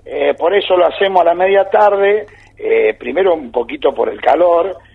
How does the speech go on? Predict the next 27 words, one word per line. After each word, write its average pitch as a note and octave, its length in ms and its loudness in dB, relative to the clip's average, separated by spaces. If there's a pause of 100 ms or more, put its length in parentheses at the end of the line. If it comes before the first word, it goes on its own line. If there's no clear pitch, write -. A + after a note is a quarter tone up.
(140)
entonces C3+ 400 -4
comenzamos C3+ 640 0
a C#3 40 2
las B2+ 180 0
seis D#3 160 2
de E3 60 2
la - 160 2
tarde, G#3 560 0 (380)
eh, G#2+ 320 0
a G#2+ 120 2
las G#2+ 240 -2
diez C3 260 -4
de C3+ 60 -2
la B2+ 120 -2
noche C#3 360 -4
terminamos, F3+ 760 0 (560)
eh, G#2 800 -2 (280)
y G#2+ 120 -10
bueno, C3 300 0
después A2 360 -6
todos B2+ 260 0
los B2+ 140 -2
clientes, D3+ 680 -2
amigos, C3 840 -4 (320)
eh, G2+ 280 -6
familiares, D#3+ 840 -2 (440)
eh, F#2+ 760 -6